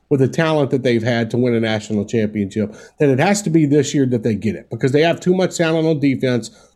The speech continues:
too much on offense. And when you look at them going forward, Kirby Smart, he is a, he's a great coach.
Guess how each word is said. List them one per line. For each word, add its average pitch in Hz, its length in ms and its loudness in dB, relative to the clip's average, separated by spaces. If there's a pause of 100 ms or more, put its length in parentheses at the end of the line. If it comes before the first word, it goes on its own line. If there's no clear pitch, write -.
too 180 200 4
much 165 300 4
on 131 180 0
offense. 104 560 -6 (640)
And 147 140 4
when 147 100 6
you 151 100 6
look 220 220 4
at 214 140 2
them 170 180 4
going 147 320 2
forward, 123 500 2
Kirby 214 360 0
Smart, 151 500 -4
he 190 140 2
is 135 120 2
a, 101 160 -6 (120)
he's 131 400 -2
a 98 80 0
great 127 400 0
coach. 151 360 0